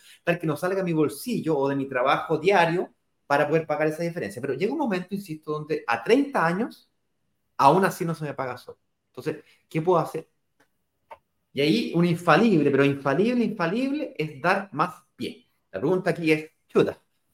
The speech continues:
si pagar el veinte por ciento de pie ya es difícil,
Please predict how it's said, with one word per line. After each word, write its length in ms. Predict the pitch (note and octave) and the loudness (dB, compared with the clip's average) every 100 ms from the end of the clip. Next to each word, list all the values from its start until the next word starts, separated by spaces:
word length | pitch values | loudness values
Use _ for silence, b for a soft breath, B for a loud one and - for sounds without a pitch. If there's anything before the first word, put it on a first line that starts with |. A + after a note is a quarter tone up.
| _ - | _ -6
si 80 | |
pagar 280 | A#2+ A#2+ D3+ | 0 2 2
el 120 | C#3+ | 0
veinte 280 | A#2 D#3 E3 | 0 0 0
por 100 | F3 | -2
ciento 320 | D#3 F3 E3 | -2 -4 0
de 100 | F3 | 0
pie 360 | E3 F3 A3+ F#3 | 2 4 2 2
ya 100 | D#3+ | 0
es 80 | D#3+ | 0
difícil, 640 | F3+ G#3+ D3+ - F3 - | -2 -2 -4 -4 -8 -10